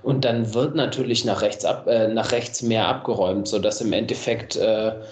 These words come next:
sodass im Endeffekt Hansen natürlich der, der, ja, dominierende Außenspieler in diesem Spiel ist. Aber das kann gegen einen anderen Gegner auch schon wieder ganz anders aussehen. Und Emil Jakobsen ist dann wieder, sag ich mal, High-Scoring-Spieler.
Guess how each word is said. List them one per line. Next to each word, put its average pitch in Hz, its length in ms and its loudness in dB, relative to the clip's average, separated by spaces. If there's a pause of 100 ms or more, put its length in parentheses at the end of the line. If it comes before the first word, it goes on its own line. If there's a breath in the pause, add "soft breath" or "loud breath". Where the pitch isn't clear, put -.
(200 loud breath)
sodass 123 300 -2
im 117 80 2
Endeffekt - 480 -2
Hansen 131 400 4
natürlich 120 460 -2
der, 110 300 4
der, 107 500 2 (240)
ja, 98 580 -2
dominierende 123 880 2
Außenspieler 135 680 0
in 113 140 -2
diesem 139 280 2
Spiel - 360 -6
ist. 147 220 0
Aber 110 180 -2
das 110 160 0
kann 143 220 0
gegen 120 260 2
einen 113 120 0
anderen 135 380 2
Gegner 113 300 0
auch 110 80 0
schon 113 200 0
wieder 110 160 2
ganz 113 200 -2
anders 127 300 2
aussehen. 101 640 0 (300 loud breath)
Und 117 100 -2
Emil 117 220 2
Jakobsen 107 580 0
ist 92 220 0
dann 98 500 0
wieder, 101 300 2
sag 98 160 2
ich 101 120 -4
mal, 101 140 -4
High-Scoring-Spieler. 107 1900 0